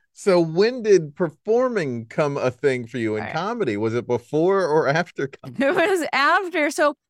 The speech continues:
Speaker 2: basically, I was like, "All right, I'm, I,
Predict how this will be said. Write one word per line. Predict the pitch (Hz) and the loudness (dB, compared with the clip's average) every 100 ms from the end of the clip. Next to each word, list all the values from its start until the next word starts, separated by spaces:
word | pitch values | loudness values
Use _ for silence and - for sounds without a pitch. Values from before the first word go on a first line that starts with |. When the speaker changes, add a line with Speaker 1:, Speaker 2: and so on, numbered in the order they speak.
| - | -4
Speaker 2:
basically, | 320 440 - 523 480 | -2 -2 -2 -2 0
I | 311 | 0
was | 269 | 0
like, | 226 190 190 _ _ _ _ - | -2 -4 -6 _ _ _ _ -10
"All | 185 | -6
right, | 180 - - - | -4 -6 -10 -6
I'm, | 185 190 190 190 _ - | -4 -2 -4 -8 _ -4
I, | 196 | -4